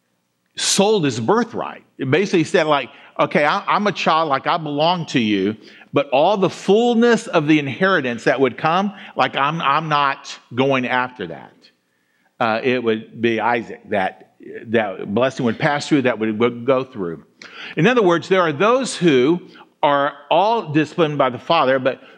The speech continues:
the ones whom are moving forward, like, they're the ones that God will continue to discipline. Those who don't move forward, as we've learned elsewhere in chapter six and chapter ten, sometimes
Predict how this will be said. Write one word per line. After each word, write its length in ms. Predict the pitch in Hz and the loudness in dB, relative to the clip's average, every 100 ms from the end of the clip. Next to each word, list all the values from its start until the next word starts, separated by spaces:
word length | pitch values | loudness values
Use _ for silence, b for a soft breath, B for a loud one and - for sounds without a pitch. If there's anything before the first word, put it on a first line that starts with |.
| - | 2
the 100 | 131 | 4
ones 400 | 156 247 240 - | 4 2 0 0
whom 260 | 220 190 - | 2 0 0
are 160 | 139 | 0
moving 480 | 131 143 208 208 185 | 2 2 2 2 -2
forward, 720 | 123 - 196 233 208 123 120 | -6 -6 2 4 4 4 2
like, 200 | 123 117 117 120 | 0 -2 -4 2
they're 280 | 175 240 | 4 4
the 120 | 233 220 | 4 0
ones 360 | 143 143 139 | 2 -2 0
that 220 | 156 135 | -2 0
God 420 | 120 113 117 135 147 B B - | -2 0 0 -2 -6 B B 0
will 140 | 127 | 0
continue 600 | - 127 - 190 202 208 | 2 -2 2 2 4 2
to 100 | 175 | 0
discipline. 920 | 131 113 175 - 120 95 98 92 160 - B B | -2 2 0 2 -2 -2 -6 -2 -2 -4 B B
Those 380 | 117 135 208 208 | -2 2 2 2
who 140 | 202 160 | 0 0
don't 420 | 117 180 254 180 | 2 2 2 0
move 200 | 147 127 | 0 0
forward, 340 | 120 113 151 | 0 2 2
as 220 | 135 123 139 | 0 0 -2
we've 180 | 123 | -2
learned 320 | 139 143 135 139 | 0 0 0 0
elsewhere 600 | 143 185 175 113 104 117 | 0 0 -2 -2 0 0
in 80 | 113 | 0
chapter 320 | 139 123 117 | -2 -2 -8
six 340 | - 143 - B B B | 0 0 0 B B B
and 160 | 117 | -2
chapter 300 | 160 139 131 | 0 0 -2
ten, 260 | - 202 139 | -2 -2 0
sometimes 460 | 185 190 175 131 | -2 0 0 -2